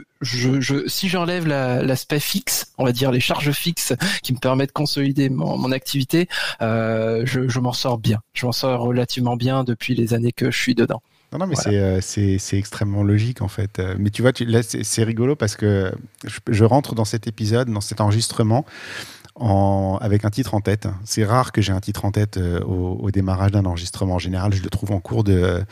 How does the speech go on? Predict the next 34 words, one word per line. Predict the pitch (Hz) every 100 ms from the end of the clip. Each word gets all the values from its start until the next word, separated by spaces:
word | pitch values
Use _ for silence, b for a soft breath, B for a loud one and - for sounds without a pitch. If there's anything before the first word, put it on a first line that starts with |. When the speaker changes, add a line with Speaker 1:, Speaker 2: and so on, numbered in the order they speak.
| B B B -
Speaker 2:
en | 113
cours | 117
d'épisode | 110 107 104 131 123 101 110
et | 98
qui | - - 101 110
est, | 135 139
euh, | 101 98 104
être | 110 104
analogique | 113 110 104 104 123
dans | 110 95
un | 101
monde | 113 110
numérique. | 101 90 90 - -
Le | 101
titre | - - 98
de, | 92 90 90 92
de | 87 95
base | 92 117 117 90
dans | 95
mon | 92 92
esprit | 92 - - 113 -
quand | 104 - 98
je | 90 95
t'invite, | - 92 101 - 107 B B B B B
c'est | - 107
ça. | 98 110 98 -
Et | 98
en | 101
fait, | - 135
Speaker 1:
C'est | -
ça. | 110
Speaker 2:
plus | 117 - 139 156
on | 143
discute | 117 117 - 120 -